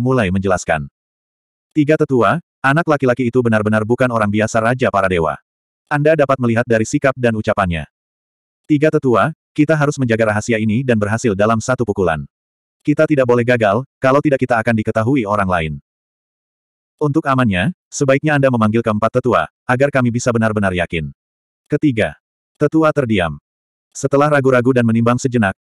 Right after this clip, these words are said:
dia mengangguk dan setuju. Tiga ribu enam ratus sepuluh. Peng Fei tidak memiliki kewaspadaan, dan setelah memasuki ruang rahasia, dia mengabdikan dirinya untuk penyembuhan. Namun Jitian Sing tidaklah sama. Dia meninggalkan sedikit lagi pemikirannya.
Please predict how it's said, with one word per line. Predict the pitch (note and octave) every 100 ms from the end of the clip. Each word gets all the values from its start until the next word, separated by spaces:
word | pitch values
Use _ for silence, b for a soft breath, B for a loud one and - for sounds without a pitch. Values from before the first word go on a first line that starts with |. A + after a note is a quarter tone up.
| _
dia | C3+ B2+
mengangguk | B2 A2+ A2+ A#2
dan | A#2
setuju. | A2 A2 F#2+ F2 C#2+ - _ _ _ _ _
Tiga | D#3 D3 D3+
ribu | C#3
enam | C#3+ B2+ C3
ratus | B2+ C#3 C#3
sepuluh. | C3 A#2+ F#2+ D#2 _ _ _ _ _ _ _ _ _ _ _
Peng | D3 C#3
Fei | C#3+
tidak | C#3+ C3
memiliki | B2 A#2+ A#2+
kewaspadaan, | C3+ A#2 A2+ A2+ G2 E2+ C#3 - -
dan | C#3 B2+
setelah | B2+
memasuki | B2 G#2+ G2+ A#2+
ruang | A#2 B2+ A#2
rahasia, | A#2 B2+ D3 G#2 D#2 _
dia | C3 A#2
mengabdikan | A#2+ G#2+ G#2 A2+
dirinya | A2 A#2+ C3+ A2+
untuk | A2 G#2+
penyembuhan. | G#2 G2 F2+ E2 D2 - _ _ _ _ _ _ _ -
Namun | C#3+ D3 E3
Jitian | D3 C#3 B2+ B2+
Sing | C#3+
tidaklah | C#3 B2 A#2+ A#2
sama. | - G2 D#2 - _
Dia | - D3 D3+ E3
meninggalkan | C#3 B2 A#2 C3
sedikit | C3 A#2+ B2 B2
lagi | B2+ B2+ B2+
pemikirannya. | G#2+ G2 G2+ F#2 D#2+ C#2+